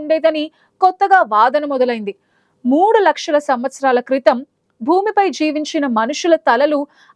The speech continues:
అచ్చం ఏలియన్స్ తలల మాదిరిగానే ఉన్నాయని అంటున్నారు పరిశోధకులు. కాలాన్ని తవ్వితే జ్ఞాపకాలు బయటపడతాయి. అదే నేలను తవ్వితే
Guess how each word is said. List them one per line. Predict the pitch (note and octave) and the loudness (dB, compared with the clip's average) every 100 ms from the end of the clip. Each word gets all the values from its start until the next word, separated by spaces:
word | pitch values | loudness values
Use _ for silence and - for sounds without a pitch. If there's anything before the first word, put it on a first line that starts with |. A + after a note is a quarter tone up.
| - | -2
అచ్చం | F#4+ - - G#4+ C4+ | -2 -2 -6 -2 0
ఏలియన్స్ | C4 F#4 G4+ F#4+ F4 | 2 2 0 2 2
తలల | F4 F4 | 4 2
మాదిరిగానే | F4 E4+ F4 E4+ E4+ F4 | 2 0 0 -2 -2 -2
ఉన్నాయని | D#4 D#4+ E4 D#4 | 0 0 0 0
అంటున్నారు | D4+ C#4 D4 C#4 A3+ | -2 -2 -4 -2 0
పరిశోధకులు. | E4+ F4+ F4 F4 D4+ D4+ B3+ - _ _ _ _ _ - | 2 0 0 -6 -4 -4 -6 -8 _ _ _ _ _ 2
కాలాన్ని | A3 G#3+ D4 D#4+ | 2 4 2 2
తవ్వితే | D#4 D4+ D4+ D#4 E4+ | 2 0 2 0 0
జ్ఞాపకాలు | C#4+ E4 E4 E4 E4+ | 0 0 2 2 2
బయటపడతాయి. | F4+ E4+ F#4 D4+ A#3+ G#3 - _ _ _ - | 2 0 2 -2 0 -4 -6 _ _ _ 2
అదే | F#4+ G#4 D4+ G#3+ | 2 2 -2 -2
నేలను | A#3+ D#4+ E4+ | 2 2 2
తవ్వితే | E4+ D#4 E4 G#4+ | 0 0 -2 -6